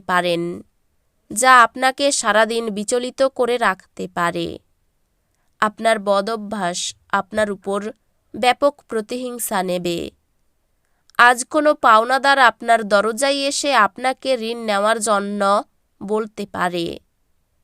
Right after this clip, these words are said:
তাদের কাছে অর্থ ফেরত দিয়ে আপনি আর্থিকভাবে আটকে যেতে পারেন। আপনাকে ঋণ নেওয়া এড়াতে পরামর্শ দেওয়া হচ্ছে। এমন একজন আত্মীয়ের সাথে দেখা করুন,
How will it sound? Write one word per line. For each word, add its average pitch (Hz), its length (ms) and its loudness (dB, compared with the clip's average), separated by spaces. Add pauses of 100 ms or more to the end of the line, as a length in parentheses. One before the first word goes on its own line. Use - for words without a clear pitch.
(300)
তাদের 247 280 4
কাছে 277 360 -2
অর্থ 226 300 2 (180)
ফেরত 226 360 -4 (100)
দিয়ে 226 320 -2 (360)
আপনি 240 300 2 (120)
আর্থিকভাবে 220 800 0 (580)
আটকে 220 380 0
যেতে 185 320 -4
পারেন। 175 400 0 (1300)
আপনাকে 247 520 -4 (140)
ঋণ 226 180 -8 (140)
নেওয়া 196 320 2 (540)
এড়াতে 254 420 2
পরামর্শ 220 580 0 (140)
দেওয়া 185 260 0
হচ্ছে। 190 600 -8 (1300)
এমন 247 300 4
একজন 277 380 2
আত্মীয়ের 262 480 2
সাথে 269 320 0
দেখা 208 360 0
করুন, 190 380 0